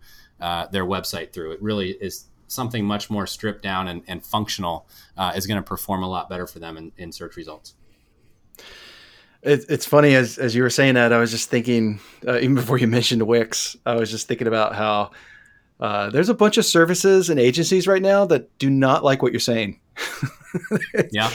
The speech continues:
Speaker 1: well.
Speaker 2: They're like, "No!"
Speaker 1: <laughs> I, I think it's a good place to make a margin, right? I mean, I think, you know, there's,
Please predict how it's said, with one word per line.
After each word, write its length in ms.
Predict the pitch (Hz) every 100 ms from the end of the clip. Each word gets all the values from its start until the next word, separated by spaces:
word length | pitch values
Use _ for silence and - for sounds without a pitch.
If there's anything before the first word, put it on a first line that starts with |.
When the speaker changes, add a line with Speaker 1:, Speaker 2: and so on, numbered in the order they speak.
| -
Speaker 1:
well. 120 | 104 104
Speaker 2:
They're 80 | 143
like, 160 | 135
"No!" 1000 | 226 302 302 294 277 269 262 247 220 151 113
Speaker 1:
<laughs> 680 | - - - - - - -
I, 180 | 131 147 -
I 140 | 208
think 260 | 139 190 254
it's 140 | 233
a 40 | 151
good 220 | 131 160
place 260 | 175 170 160
to 80 |
make 180 | 139 127
a 60 | 117
margin, 560 | 101 123 160 123 113 120
right? 260 | 110 131
I 80 | 120
mean, 120 | 117
I 80 | 113
think, 320 | 101 123 117
you 120 | 123
know, 200 | 110 101 110
there's, 260 | 117 -